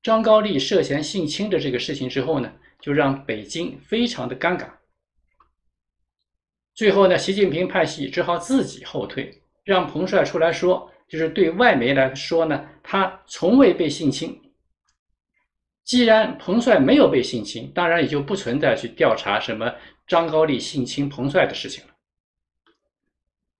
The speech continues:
但是外媒并没有相信彭帅本人说的话，他们认为呢，彭帅是被北京当局控制了。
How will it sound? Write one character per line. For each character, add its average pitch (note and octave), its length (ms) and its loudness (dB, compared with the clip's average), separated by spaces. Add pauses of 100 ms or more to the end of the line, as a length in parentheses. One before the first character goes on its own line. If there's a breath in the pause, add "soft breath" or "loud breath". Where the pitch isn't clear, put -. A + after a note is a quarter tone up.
(220)
但 A#3+ 160 4
是 A#3+ 140 4
外 C4+ 260 6
媒 F#3 200 6
并 A3 280 4
没 E3+ 100 0
有 D3+ 120 4
相 E3 260 -2
信 D3 300 -6
彭 - 180 -4
帅 F3 200 4
本 A2+ 200 -2
人 C#3+ 140 -2
说 F3 160 -2
的 F3 80 0
话， - 340 -6
他 F#3+ 120 -2
们 F#3+ 120 4
认 F#3+ 160 2
为 D#3 140 0
呢， D3+ 140 0
彭 - 240 0
帅 A#3 200 2
是 - 140 -2
被 F3+ 180 0
北 A2+ 240 -2
京 G3 220 -6
当 F#3+ 180 0
局 G3 140 -10
控 G3 240 0
制 C#3 120 -2
了。 - 140 -6